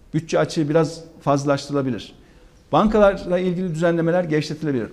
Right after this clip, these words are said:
Ancak bunların ne zaman ve nasıl normale döneceğiyle ilgili mutlaka güvenilir bir programda açıklamak gerekir.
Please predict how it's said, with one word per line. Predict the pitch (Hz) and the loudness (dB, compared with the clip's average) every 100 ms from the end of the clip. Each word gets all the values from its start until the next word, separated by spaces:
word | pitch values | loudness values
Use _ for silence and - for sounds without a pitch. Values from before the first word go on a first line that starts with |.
| - | 0
Ancak | 190 214 135 - - - - _ _ _ - | 4 4 2 -2 -20 -20 -20 _ _ _ 0
bunların | 156 202 226 175 151 | 2 4 2 2 2
ne | 240 | 4
zaman | 277 269 247 185 | 6 4 2 0
ve | 156 143 | 0 2
nasıl | 180 233 311 233 | 2 2 4 4
normale | 214 202 196 196 | 4 2 0 0
döneceğiyle | 180 185 180 214 208 180 | -2 -2 0 2 2 0
ilgili | 175 175 160 147 202 - 151 | 0 0 2 2 0 -6 -6
mutlaka | 170 247 208 175 196 | -4 -2 -2 0 -2
güvenilir | 208 160 160 175 180 240 202 | -2 -2 0 0 -2 -2 -2
bir | 202 | -6
programda | 196 160 165 175 214 208 170 - - | -6 -4 -2 -2 -2 0 -2 -4 -6
açıklamak | 143 - 160 220 - | -6 -4 -4 -4 -2
gerekir. | 123 107 107 | -6 -6 -14